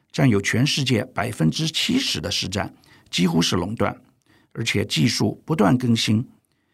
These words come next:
由于无人机用途可能包括军事，因此美国政府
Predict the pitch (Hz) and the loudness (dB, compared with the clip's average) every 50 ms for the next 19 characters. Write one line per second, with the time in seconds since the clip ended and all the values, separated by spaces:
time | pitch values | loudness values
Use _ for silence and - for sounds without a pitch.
0 | _ _ _ _ - 151 170 202 208 220 208 185 170 208 233 247 240 214 208 208 | _ _ _ _ 0 4 6 6 6 6 6 6 4 6 6 6 6 6 6 4
1 | 214 220 - 135 - - - 98 98 - - _ _ _ _ - - 127 120 117 | 4 6 6 4 2 2 -2 -4 -6 -6 -8 _ _ _ _ -2 2 4 4 6
2 | 170 190 180 175 175 170 - 151 127 123 - - - 190 - - - - - - | 4 4 4 4 2 2 2 0 0 2 4 4 4 4 2 0 -4 -4 -6 -8
3 | - - - - - - - - - 82 87 - - - - - - - - - | -18 -20 -20 -20 -20 -16 -4 2 4 4 4 4 0 -2 -4 -4 -6 -6 -2 0
4 | 117 110 113 135 160 - - 208 180 135 - - | 0 2 2 2 2 2 2 2 2 2 -2 -8